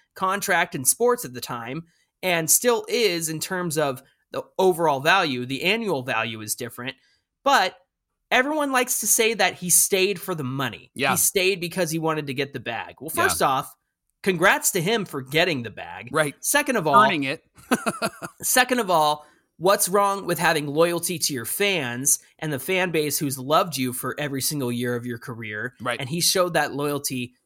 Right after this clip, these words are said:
Speaker 1: back to them. You know who else was loyal? Jared Weaver. And
Speaker 2: Yep.
Speaker 1: he got his bag with the Angels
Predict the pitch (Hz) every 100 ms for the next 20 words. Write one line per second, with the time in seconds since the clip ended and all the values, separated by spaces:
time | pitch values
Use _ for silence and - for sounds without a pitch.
0 | _ 160 170 170 117 117 143 226 247 277
1 | 285 302 240 269 294 311 311 _ _ 135
2 | 139 185 269 233 285 339 160 110 - -
3 | - 254 285 247 214 135 170 131 127 135
4 | 127 123 127 123 120 123 120 143 170